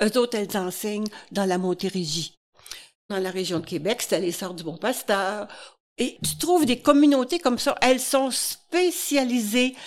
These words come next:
dans l'enseignement dans les villages. Et elles enseignent, ces religieuses-là, aux garçons et aux filles. Parce qu'on n'a pas assez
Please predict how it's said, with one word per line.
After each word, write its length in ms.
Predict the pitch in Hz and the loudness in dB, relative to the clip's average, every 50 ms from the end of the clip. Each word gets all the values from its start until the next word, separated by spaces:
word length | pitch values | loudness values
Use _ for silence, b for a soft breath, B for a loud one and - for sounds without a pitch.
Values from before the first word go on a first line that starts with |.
| B B B B B | B B B B B
dans 320 | B 175 226 214 233 233 - - - | B 2 2 4 2 0 -2 -2 0
l'enseignement 1160 | 214 208 226 233 240 269 277 294 285 - - 262 240 220 220 220 214 226 226 226 226 233 226 | 2 2 4 4 6 8 8 6 6 4 2 2 2 2 2 2 2 0 0 -2 -4 -8 -6
dans 280 | 190 190 196 190 190 | -4 -2 0 0 0
les 300 | 190 196 202 226 240 240 | 0 0 0 -2 -2 -2
villages. 1120 | 220 180 156 156 151 160 180 220 247 220 226 196 180 170 - - - - 156 - - - - B B B B B B B | -4 -6 -8 -8 -8 -2 0 2 2 4 2 2 0 -2 -8 -14 -16 -14 -10 -8 -8 -8 -8 B B B B B B B
Et 160 | - 208 - - | -2 -2 -2 -2
elles 260 | 226 220 185 151 - | -2 -2 -2 -2 -4
enseignent, 540 | 175 170 175 - - 247 302 381 403 392 302 - | -8 -10 -8 -4 -2 0 0 2 2 0 0 0
ces 220 | - - - 202 175 | -4 -6 -4 -4 -2
religieuses-là, 760 | 175 180 180 175 175 170 170 165 160 156 156 208 247 277 302 B B B B B B B B B | -2 -4 -6 -6 -6 -4 -4 -4 -6 -4 0 0 0 0 0 B B B B B B B B B
aux 160 | - 226 233 233 | 4 6 6 6
garçons 640 | 202 220 202 180 - - - - 262 320 359 359 - _ _ _ - | 4 2 0 0 0 -2 0 0 2 2 0 -2 -4 _ _ _ 2
et 160 | 240 247 254 | 2 4 4
aux 100 | 254 262 | 2 0
filles. 520 | 254 - - 381 415 339 214 147 147 147 - - B B B B B B | 0 -2 0 2 2 2 2 0 -4 -8 -10 -14 B B B B B B
Parce 200 | - 233 226 - | 0 0 0 0
qu'on 380 | - - 190 - - - 202 196 | 0 0 0 0 0 0 0 2
n'a 140 | 196 185 175 | 0 0 -2
pas 200 | - - 302 302 | 0 0 0 2
assez 640 | 247 202 185 - - 233 254 269 240 175 151 - | 2 0 -2 -4 -4 -2 0 0 -2 -2 -6 -14